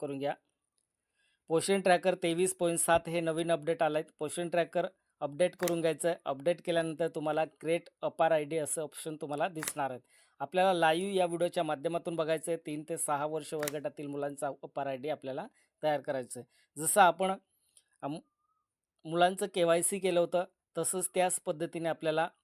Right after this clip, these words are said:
अपार आयडी आता क्रिएट करायचं आहे. बघा, तुमच्या महिला बालविकास विभाग कार्यालयामधून तुम्हाला सूचना देण्यात आली असेल किंवा तुमचे सुपरवायझर तुम्हाला मीटिंग घेऊन तुम्हाला अपार आयडी तयार करण्याचे आदेश दिले असेल, तेव्हाच तुम्ही अपार आयडी तयार करा.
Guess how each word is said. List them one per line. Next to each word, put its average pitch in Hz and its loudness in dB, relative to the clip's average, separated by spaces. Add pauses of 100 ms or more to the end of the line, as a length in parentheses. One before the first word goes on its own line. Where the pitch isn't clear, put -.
(100)
अपार 165 4
आयडी 165 0 (140)
आता 156 -4
क्रिएट 156 -4
करायचं 156 -2
आहे. 170 -4 (280)
बघा, 160 2
तुमच्या 170 -2 (760)
महिला 151 0
बालविकास 165 -2
विभाग 156 -2
कार्यालयामधून 156 -4
तुम्हाला 151 -2 (1400)
सूचना 175 -2
देण्यात 165 2
आली 160 4
असेल 160 -2
किंवा 156 -4
तुमचे 151 -6
सुपरवायझर 156 0
तुम्हाला 151 -2
मीटिंग 151 -2
घेऊन 165 0
तुम्हाला 156 0
अपार 160 2
आयडी 156 2 (100)
तयार 143 -2
करण्याचे 147 -6
आदेश 147 -2
दिले 156 -2
असेल, 160 -8
तेव्हाच 151 -2
तुम्ही 165 -8
अपार 147 -2
आयडी 147 -2
तयार 143 -2
करा. 139 -2